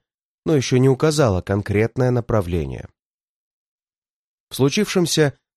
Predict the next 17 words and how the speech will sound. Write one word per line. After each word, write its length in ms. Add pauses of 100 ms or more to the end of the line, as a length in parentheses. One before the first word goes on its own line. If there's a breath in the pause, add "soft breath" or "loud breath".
(140)
есть 360
и 60
часть 380
его 320
вины. 480 (1900)
Минхэ 440 (460)
приехала 480
на 100
место 380
так 340
быстро, 480
как 220
только 320
смогла. 600 (680)
Территория 500
была 260
оцеплена. 840